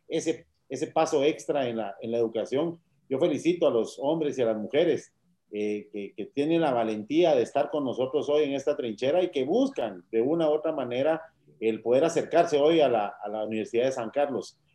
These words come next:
Por cierto, que tengo un buen amigo que voy a saludar aquí públicamente de T V usac, que nos ha apoyado a nosotros desde el principio, que es Javier Corleto, un gran artista y una familia de artistas muy, muy grande. Le mando un abrazo,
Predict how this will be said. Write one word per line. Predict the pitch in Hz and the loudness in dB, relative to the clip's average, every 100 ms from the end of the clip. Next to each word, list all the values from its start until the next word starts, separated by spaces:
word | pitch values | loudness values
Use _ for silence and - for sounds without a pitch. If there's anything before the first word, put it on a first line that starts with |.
| _ | _
Por | 127 - | 0 2
cierto, | 165 214 214 196 | 6 6 6 2
que | - | 0
tengo | 135 135 170 | -2 0 0
un | 170 | 2
buen | 170 175 | 2 2
amigo | 151 175 175 | 4 4 4
que | 123 | 4
voy | 139 | 2
a | |
saludar | 156 151 127 151 | 2 2 2 2
aquí | - 165 | 0 -2
públicamente | 165 165 156 120 143 165 | 0 0 0 0 -2 0
de | 151 117 | 0 2
T | 147 156 | 2 2
V | |
usac, | 147 160 170 | 2 0 -2
que | - | -4
nos | 131 120 | -4 0
ha | |
apoyado | 160 - 156 160 | 0 4 6 6
a | |
nosotros | 151 147 156 | 4 2 2
desde | 156 123 | 2 0
el | 107 | -2
principio, | 113 107 143 160 160 - _ _ _ _ - | -6 -6 -6 0 0 0 _ _ _ _ -2
que | |
es | 135 | -2
Javier | 151 143 151 160 | 2 4 6 4
Corleto, | 147 127 156 170 170 | 2 2 2 2 0
un | |
gran | 156 165 165 | 2 2 4
artista | 143 - 170 170 | 0 0 0 2
y | |
una | 165 156 | 0 2
familia | 123 135 160 | 0 2 4
de | 139 | 4
artistas | - 160 160 151 131 | 2 -4 -2 0 0
muy, | 143 156 143 - | 0 -2 -4 -6
muy | 135 147 | -4 0
grande. | 139 156 165 | 0 2 0
Le | 135 | 0
mando | 120 139 156 | -2 -2 -2
un | 139 | 0
abrazo, | 113 135 156 156 | 2 4 2 -2